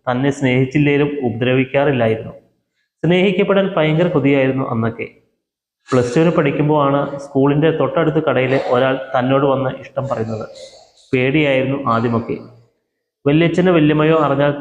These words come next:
തന്നെ പഠനം നിന്നു പോകും എന്ന് കരുതി ആളെ ശ്രദ്ധിക്കാതെ കടന്നു പോകാറായിരുന്നു.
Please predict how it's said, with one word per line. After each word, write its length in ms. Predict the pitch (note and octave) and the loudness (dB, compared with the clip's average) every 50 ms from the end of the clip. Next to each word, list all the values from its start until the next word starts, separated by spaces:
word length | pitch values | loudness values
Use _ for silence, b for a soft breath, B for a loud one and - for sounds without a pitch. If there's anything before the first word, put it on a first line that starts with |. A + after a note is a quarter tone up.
| - | -2
തന്നെ 200 | C3+ C3 C#3 D3 | -2 0 0 -2
പഠനം 380 | D3 - C3+ C3 C3 C3 C3+ C#3 C3+ | -2 0 -2 0 0 0 -2 -2 -4
നിന്നു 180 | C3 A#2+ B2 B2+ | -4 -6 -6 -6
പോകും 280 | B2+ A#2 A2 G#2+ - - - _ _ _ _ B B B B B B B B B B B B B - | -4 -4 -6 -6 -8 -18 -20 _ _ _ _ B B B B B B B B B B B B B -2
എന്ന് 200 | D3+ E3 F3+ F3+ | 2 2 4 4
കരുതി 280 | F3 F3 D#3+ D#3 E3 | 4 4 4 2 2
ആളെ 280 | E3 C#3+ C3+ C3+ C#3+ D#3 | 2 2 2 2 0 0
ശ്രദ്ധിക്കാതെ 540 | - - D3+ C3+ C3+ C3+ C3 C#3 C3+ C#3 C#3+ | 0 0 0 0 0 0 0 2 2 2 0
കടന്നു 300 | C3+ C3+ B2 B2+ C3+ C3 | 0 0 -2 -2 -2 -2
പോകാറായിരുന്നു. 680 | C3 C3 B2 B2+ B2+ B2 B2 A#2+ A#2 A#2 A2+ A2+ A2+ | -2 0 0 2 0 0 0 0 0 -2 -2 -4 -8